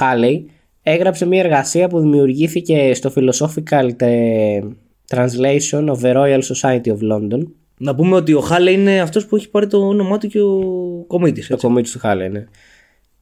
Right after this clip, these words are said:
Speaker 1: Στην εργασία αυτή, λοιπόν, ανέπτυσε την ιδέα της κύλης γης χρησιμοποιώντας επιστημονικές γνώσεις. Υποστήριζε ότι η γη ήταν μια κούφια σφαίρα όπου αποτελούσε, από την, από τη-, την αποτελούσε ένας φλοιός πάχους οκτακοσίων χιλιόμετρων.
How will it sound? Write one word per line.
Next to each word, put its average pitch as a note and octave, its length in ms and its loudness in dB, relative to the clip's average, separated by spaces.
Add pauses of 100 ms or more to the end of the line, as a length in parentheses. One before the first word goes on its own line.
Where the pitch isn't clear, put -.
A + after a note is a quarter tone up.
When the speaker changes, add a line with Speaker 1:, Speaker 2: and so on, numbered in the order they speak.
Speaker 1:
Στην D#3 320 0
εργασία D3+ 400 2
αυτή, G#3 160 -2
λοιπόν, G3 580 0
ανέπτυσε F#3+ 600 -2
την D#3+ 180 0
ιδέα C#3 420 2
της D#3+ 180 -8
κύλης F3+ 340 -2
γης A#2+ 440 0
χρησιμοποιώντας D#3 680 0
επιστημονικές D3+ 640 -2
γνώσεις. C3 500 -2
Υποστήριζε F3 640 0
ότι D#3 180 0
η C3 80 2
γη B2 360 -2 (460)
ήταν F3+ 320 0
μια F#3 200 4
κούφια D#3+ 420 0
σφαίρα D3 500 2
όπου F3+ 160 -2
αποτελούσε, D#3 1000 0 (520)
από B2 220 0
την, C#3 220 -12 (100)
από B2 260 -2
τη-, A#2+ 160 -6
την C3 320 0
αποτελούσε A#2+ 580 0
ένας D#3+ 200 -2
φλοιός C#3 500 0
πάχους F3 340 -6
οκτακοσίων D#3 480 -4
χιλιόμετρων. B2+ 640 0